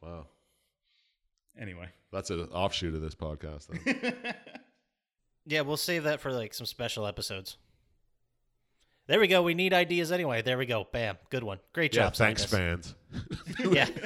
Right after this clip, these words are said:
Speaker 1: We got
Speaker 3: Yeah, where
Speaker 1: this.
Speaker 3: were you on that one, assholes?
Speaker 1: <laughs>
Speaker 3: Oh,
Speaker 2: So,
Speaker 3: boy.
Speaker 2: so you continue to fight your way through more Russian bots. And, uh, you get to a control room, and the professor's standing there. And he's like, "Oh, it's good to see you, Sam."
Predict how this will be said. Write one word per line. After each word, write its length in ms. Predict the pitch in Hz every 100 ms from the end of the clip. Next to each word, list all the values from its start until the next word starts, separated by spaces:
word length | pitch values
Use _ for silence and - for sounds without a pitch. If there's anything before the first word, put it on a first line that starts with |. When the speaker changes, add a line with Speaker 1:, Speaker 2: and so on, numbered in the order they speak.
| -
Speaker 1:
We 120 | 143
got 100 | 127
Speaker 3:
Yeah, 40 | 190
where 180 | 190 220
Speaker 1:
this. 120 | 247
Speaker 3:
were 60 | 233
you 80 |
on 140 | 208 185
that 180 | 175 -
one, 80 |
assholes? 480 | - 156 - - - -
Speaker 1:
<laughs> 40 | - - - - - - - - - _ _ _ _ _ _ - - - _ _ _ _ _ _ _ _ -
Speaker 3:
Oh, 180 | 131 120
Speaker 2:
So, 180 | 147 127
Speaker 3:
boy. 340 | 117 110 101 _ _ _ _
Speaker 2:
so 120 | - 143
you 100 | 127
continue 360 | 123 139 127
to 60 | 113
fight 280 | - 113 110
your 120 | 98
way 160 | 98 98
through 200 | 98 95
more 340 | 95 95 87 -
Russian 340 | 95 90 - 87
bots. 460 | 85 87 - - _ _ _ _ _ _ _ _ _ _ _ -
And, 320 | 104 95 98
uh, 100 | 98
you 160 | 101 107
get 160 | 143
to 100 | 143
a 40 | 123
control 480 | 120 - 123 120 120
room, 340 | 120 117 117
and 120 | 104
the 60 | 104
professor's 460 | 107 - 131 101 -
standing 380 | 90 90 87
there. 120 | 90 92
And 80 | - _ _ _ _
he's 140 | 127 139
like, 80 | 214
"Oh, 160 | 202
it's 100 | 135
good 160 | - 143
to 60 |
see 160 | 117 214
you, 120 | 135
Sam." 440 | - 123 104 90